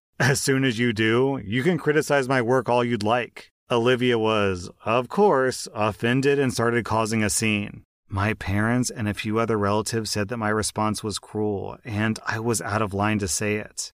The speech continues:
But my husband and his family said that Olivia invited it after insulting me first, so I'm conflicted about whether or not I'm in the wrong. I'm hoping for some unbiased perspectives. "O P, your response was cruel, but honestly kinda necessary.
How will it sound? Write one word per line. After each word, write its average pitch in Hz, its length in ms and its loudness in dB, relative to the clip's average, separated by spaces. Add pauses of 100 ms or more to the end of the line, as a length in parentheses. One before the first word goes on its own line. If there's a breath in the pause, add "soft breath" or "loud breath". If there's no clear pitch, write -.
(160)
But 123 360 0
my 110 220 0
husband 117 540 -2
and 113 120 0
his 104 220 -2
family 110 400 -2
said 117 260 -4
that 113 120 -2
Olivia 107 420 -2
invited 107 460 -2
it 123 100 -4
after 113 320 -4
insulting 107 480 -2
me 104 160 0
first, - 640 -4
so 123 500 0
I'm 120 140 -2
conflicted 127 560 -2
about 117 280 0
whether 101 280 0
or 113 60 2
not 110 180 2
I'm 110 160 2
in 107 80 2
the 107 80 0
wrong. 104 480 -2 (260)
I'm 123 180 -2
hoping 139 300 0
for 131 140 0
some 113 200 0
unbiased 101 580 0
perspectives. - 880 -6 (240)
"O 156 120 2
P, 127 460 -2
your 143 140 2
response 175 480 0
was 127 180 0
cruel, 160 760 0
but 135 280 0 (320)
honestly 214 640 0
kinda 147 480 0
necessary. 104 840 -4